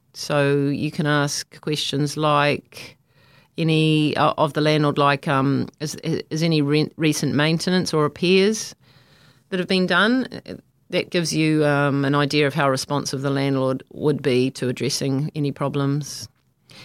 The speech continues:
You can also search the tenancy tribunal orders on the Ministry of Justice website, w w w dot justice dot govt dot n z,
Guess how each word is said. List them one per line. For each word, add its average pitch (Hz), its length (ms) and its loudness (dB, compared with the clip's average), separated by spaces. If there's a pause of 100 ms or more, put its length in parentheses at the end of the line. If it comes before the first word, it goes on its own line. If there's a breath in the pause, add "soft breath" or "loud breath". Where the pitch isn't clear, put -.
You - 80 -8
can 226 100 4
also 262 220 4
search - 320 4
the 180 60 0
tenancy 190 460 2
tribunal 165 540 2
orders 185 520 2
on 165 140 2
the 156 60 4
Ministry 156 340 0
of 143 60 -4
Justice 151 420 -4
website, 175 520 -2
w 151 180 -2
w 143 200 0
w 139 220 -2
dot 131 200 -4
justice - 520 -6
dot - 180 -6
govt 143 840 -2
dot 135 240 -8
n 143 200 -4
z, 151 300 -6